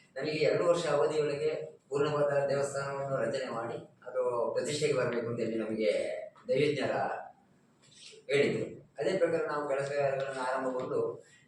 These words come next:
ಈಗ ಸಾಮಾನ್ಯವಾಗಿ ಒಂದು ಐವತ್ತು ಪರ್ಸೆಂಟ್ ಅಷ್ಟು ಕೆಲಸವನ್ನು ಮುಗಿಸಿದ್ದೇವೆ. ಸುಮಾರು ಎಪ್ಪತ್ತೈದು ಲಕ್ಷ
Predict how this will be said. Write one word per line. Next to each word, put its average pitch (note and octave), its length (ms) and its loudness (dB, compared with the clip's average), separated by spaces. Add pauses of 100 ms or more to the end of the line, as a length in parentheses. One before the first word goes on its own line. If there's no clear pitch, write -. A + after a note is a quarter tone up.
ಈಗ C3 100 0
ಸಾಮಾನ್ಯವಾಗಿ D#3 680 0
ಒಂದು D#3 260 2
ಐವತ್ತು F3+ 340 0
ಪರ್ಸೆಂಟ್ D3 360 -2
ಅಷ್ಟು - 260 -2
ಕೆಲಸವನ್ನು C#3 460 -2
ಮುಗಿಸಿದ್ದೇವೆ. - 720 -2 (380)
ಸುಮಾರು F#3 680 0
ಎಪ್ಪತ್ತೈದು F3+ 540 0
ಲಕ್ಷ D#3+ 180 2